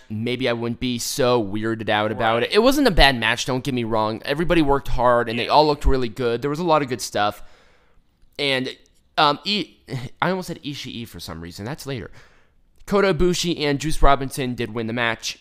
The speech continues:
Speaker 1: It
Speaker 2: Yep.
Speaker 1: was a decent opening match, but nothing that
Speaker 2: Well,
Speaker 1: will
Speaker 2: yeah, Kota Ibushi did win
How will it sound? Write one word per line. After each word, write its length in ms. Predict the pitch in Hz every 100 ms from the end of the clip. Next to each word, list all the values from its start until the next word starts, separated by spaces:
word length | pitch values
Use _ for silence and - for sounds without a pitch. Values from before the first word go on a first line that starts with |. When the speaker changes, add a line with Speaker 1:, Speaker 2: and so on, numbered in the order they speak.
| -
Speaker 1:
It 140 | 151
Speaker 2:
Yep. 60 | -
Speaker 1:
was 180 | 151 131
a 100 | 127
decent 460 | 131 160 180 196 175
opening 440 | 160 160 165 151 143
match, 460 | 127 127 127 - -
but 260 | 131 123 - _ -
nothing 720 | 165 165 - 151 147 131 120
that 220 | 127 120
Speaker 2:
Well, 340 | 143 127 120 113
Speaker 1:
will 40 | 107
Speaker 2:
yeah, 160 | 110
Kota 420 | 107 180 185 143
Ibushi 560 | 131 151 147 143 127 113
did 360 | 135 156 120 107
win 540 | 113 123 123 113 107